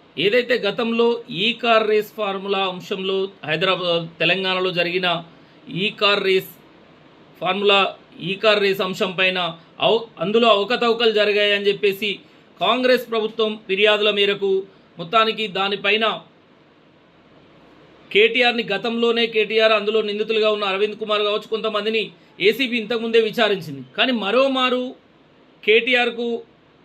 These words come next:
పోయిన నెల ఇరవై తొమ్మిదిననే నోటీసులు ఇచ్చింది ఏసీబీ.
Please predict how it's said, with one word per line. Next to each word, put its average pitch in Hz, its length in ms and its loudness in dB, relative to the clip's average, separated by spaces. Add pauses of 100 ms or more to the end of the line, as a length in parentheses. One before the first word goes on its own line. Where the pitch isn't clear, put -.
(220)
పోయిన 233 180 4
నెల 254 180 4
ఇరవై 233 340 4
తొమ్మిదిననే 233 760 -2 (400)
నోటీసులు 247 400 -2
ఇచ్చింది 190 300 -6
ఏసీబీ. 170 440 -4